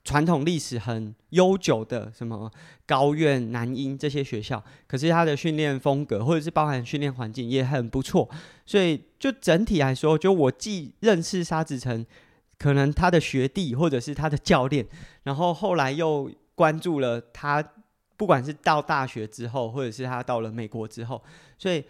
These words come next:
大概对这个选手有一定的认识，虽然都不是很深入，所以我蛮推荐大家去听他这一集的节目。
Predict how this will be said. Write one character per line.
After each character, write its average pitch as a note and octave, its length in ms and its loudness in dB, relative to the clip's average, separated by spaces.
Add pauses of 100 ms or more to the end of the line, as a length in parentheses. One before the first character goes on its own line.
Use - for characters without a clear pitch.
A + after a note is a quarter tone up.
(240)
大 A#3+ 120 -4
概 A#3+ 120 4
对 A3 140 4
这 G#3 120 2
个 F#3 100 2
选 D3 180 -4
手 C#3 180 -4
有 G#2+ 80 -8
一 - 180 -16
定 E3+ 180 -2
的 C3 160 -2
认 C#3 300 0
识， B2+ 220 -6
虽 F#3+ 120 -2
然 E3+ 280 -2
都 F3 100 2
不 D3 160 -4
是 D#3 120 -2
很 A#2+ 180 -6
深 B2 320 -6
入， B2+ 140 -6 (640)
所 G3+ 120 0
以 B3 40 6
我 F#3+ 120 4
蛮 C3 220 -4
推 D3+ 160 -4
荐 D#3 160 -4
大 D3+ 100 -2
家 C#3 80 -2
去 C#3+ 120 -6
听 C3 260 -6
他 C3 160 -4
这 C#3 100 -2
一 C3+ 80 0
集 A2+ 180 -10
的 A2+ 60 -6
节 G2+ 220 -10
目。 A#2 240 -8